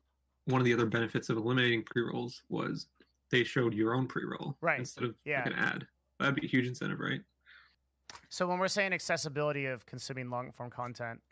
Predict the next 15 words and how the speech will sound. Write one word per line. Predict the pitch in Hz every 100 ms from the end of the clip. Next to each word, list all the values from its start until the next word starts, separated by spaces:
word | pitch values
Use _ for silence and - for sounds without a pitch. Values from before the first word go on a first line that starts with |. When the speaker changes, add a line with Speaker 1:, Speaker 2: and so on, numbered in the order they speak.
| -
Speaker 2:
um, | 127 123 117 117 117 - _ _ _ _ _ _ _ _ _ _ _ - _ _ - _ _ _
what | 143 139
we're | 139
meaning | 143 156 156 147
there | 135 127 123 123
is, | - 131 110
like, | 127 127 117 117 -
um, | 127 120 117 117 113 - _ _ - - - _ _ _ _ _ _ _ _ _ _ _ _ - _ _ _ _ _ _ _ _
users | 147 170 180
on | 175 160
Twitch | - 151 147 - - 135
watch | 131 139 139 135 - - - _ _ _ _ _
a | 131
long | 131 139 147
time, | - 123 120 117